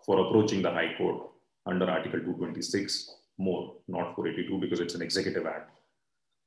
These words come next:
Because an officer in charge of a police station has just chosen not to see section twenty-three that his boss, A C P, was supposed to sanction, yet registered an F I R, proceeded with that.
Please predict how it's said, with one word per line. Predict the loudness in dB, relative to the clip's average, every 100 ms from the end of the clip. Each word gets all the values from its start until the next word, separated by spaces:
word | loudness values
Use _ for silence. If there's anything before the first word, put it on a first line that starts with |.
| _ _ -4
Because | 2 4 4
an |
officer | 2 4 4 4 4 2
in | 2
charge | 4 2
of | 2
a | 2
police | 2 4
station | 2 2 2
has | 0 -2 -6 -8 -18 -20 -20 -2
just | 0 4 8
chosen | 8 8
not | 6 4
to | 0
see | 2 2 4
section | 2 2 0 0
twenty-three | 0 2 2 0 0 0 2 0 -10 _ _ _ _ -2
that | -2 -4 -2
his | 0 4
boss, | 6 6 6 2
A | 2
C | 4 4
P, | 6
was | 4 4
supposed | 2 2 0
to |
sanction, | -2 0 0 0 2 6
yet | 6 6 0
registered | 0 0 -2
an | -2
F | 2
I | 4
R, | 4 2 -2 -6 2
proceeded | 6 10 10 8
with | 2 0
that. | -2 -4